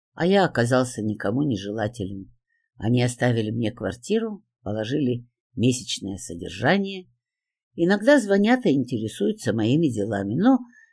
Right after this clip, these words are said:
это чисто формально. Каждому родителю на меня давно наплевать. Мать, правда, для очистки совести приняла меня на работу, чтобы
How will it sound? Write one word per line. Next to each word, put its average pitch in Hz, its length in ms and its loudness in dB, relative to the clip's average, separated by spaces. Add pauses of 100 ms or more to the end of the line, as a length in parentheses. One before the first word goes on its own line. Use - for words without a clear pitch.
(200)
это 254 260 4
чисто 254 360 2
формально. 110 720 0 (280)
Каждому 180 440 2
родителю 120 560 0
на 104 100 -4
меня 131 280 0
давно 117 340 -2
наплевать. 90 580 -6 (840)
Мать, 123 440 0 (140)
правда, 107 380 0
для 104 200 0
очистки - 460 -4
совести 98 520 -6
приняла 107 520 -2
меня 95 280 -6
на 98 160 -4
работу, 180 440 2
чтобы 120 400 -2